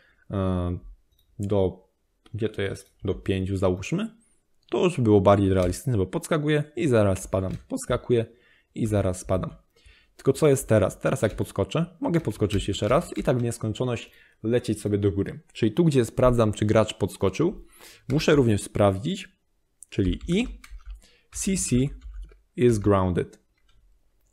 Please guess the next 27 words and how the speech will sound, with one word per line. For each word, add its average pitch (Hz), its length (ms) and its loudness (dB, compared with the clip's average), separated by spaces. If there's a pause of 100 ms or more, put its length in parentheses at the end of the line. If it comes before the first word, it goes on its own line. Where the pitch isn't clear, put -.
(140)
Czyli 131 300 0
character 156 400 4
cont-, - 500 -4
controller 117 580 4 (440)
za 131 200 6
nas 156 240 0
sprawdza, 110 560 0
czy 135 260 -2
gracz 117 360 2
jest, - 540 0
e, 104 600 0 (840)
uziemiony, 123 540 2 (360)
tak 110 160 2
załóżmy 120 400 2
to - 100 2
powiem. 120 340 4 (440)
Czyli - 140 0
jeśli 151 180 4
gracz 135 260 6
dotyka 117 340 2
ziemi, 156 420 0
to 175 100 -2
dopiero 120 380 2
wtedy, 101 520 2 (460)
e, 90 340 0
niech 160 220 2
skoczy. - 600 -4